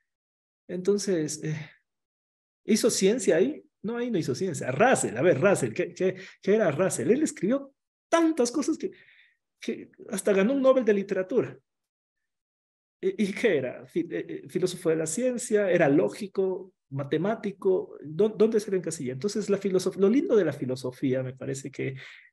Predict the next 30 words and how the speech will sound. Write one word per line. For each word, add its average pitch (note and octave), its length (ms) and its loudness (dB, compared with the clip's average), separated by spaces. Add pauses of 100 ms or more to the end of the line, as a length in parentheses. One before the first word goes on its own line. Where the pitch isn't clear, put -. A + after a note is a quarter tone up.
(180)
tiene A3 240 2
ese G3+ 180 -2
carácter E3+ 400 0
integrador, C3 840 0 (1000)
integra D3+ 580 0
saberes. - 640 -10 (480)
Entonces, D#3+ 300 -6
un A#3 140 2
problema G3+ 400 6
filosófico E3 640 2
no F#3 120 -2
se G#3 140 -4
responde E3+ 480 -2
solo F3 340 -2
desde C3 280 0
una D#3+ 260 -2
línea, B2+ 560 -2 (1500)
ni D#3 160 2
se C#3+ 160 0
puede E3 340 4
responder C#3+ 420 0
solo D#3 340 0
desde A#2+ 220 -6
una C#3+ 240 -4
perspectiva, A#2 720 -8
sino F#3 320 -12
que - 160 -4
es E3 140 -4
en G#3 160 -2
ese, G#3 500 -4